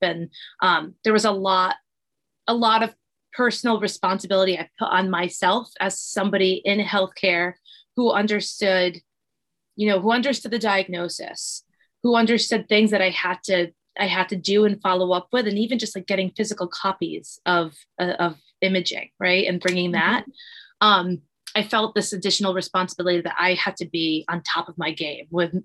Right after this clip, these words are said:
Speaker 1: with managing that. And, uh, that was something I really, like, I just put too much stress on myself, um, throughout the whole process, and not,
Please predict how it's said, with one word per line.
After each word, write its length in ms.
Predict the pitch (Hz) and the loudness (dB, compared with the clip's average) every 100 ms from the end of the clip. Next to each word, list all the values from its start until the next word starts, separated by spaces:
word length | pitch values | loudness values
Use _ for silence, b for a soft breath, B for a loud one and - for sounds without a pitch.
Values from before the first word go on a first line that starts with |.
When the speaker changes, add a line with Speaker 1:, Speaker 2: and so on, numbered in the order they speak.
| - | -2
Speaker 1:
with 160 | 185 | -2
managing 520 | 175 165 170 170 156 151 | 0 0 0 -4 -6 -6
that. 200 | 120 - _ B B B B - | -6 -6 _ B B B B -2
And, 520 | 220 214 202 202 196 - | 0 2 2 2 -2 -2
uh, 360 | 190 185 160 - - 180 | 0 0 0 -4 -6 0
that 200 | 220 247 | 0 2
was 160 | 240 | 2
something 360 | 233 214 196 185 | 2 2 0 0
I 60 | |
really, 280 | 175 180 185 | -2 -2 -2
like, 140 | 185 185 | -2 -4
I 60 | |
just 220 | 185 - | -6 -6
put 160 | 240 233 | -4 -2
too 140 | - | 2
much 200 | 208 180 | 2 2
stress 420 | - - 196 175 185 | -2 -2 -2 -2 -2
on 140 | 170 | -4
myself, 500 | 160 - 170 - - - - - | -6 -4 -4 -4 -10 -20 -20 -8
um, 260 | - 165 170 | -4 -4 -6
throughout 280 | - 185 175 | 0 0 0
the 60 | 170 | 0
whole 160 | 180 | -2
process, 640 | - 170 160 - 190 - - | -2 -6 -6 -6 -8 -8 -4
and 240 | 175 175 - B B B B 202 | -4 -6 -12 B B B B 0
not, 360 | 202 190 185 | 4 4 2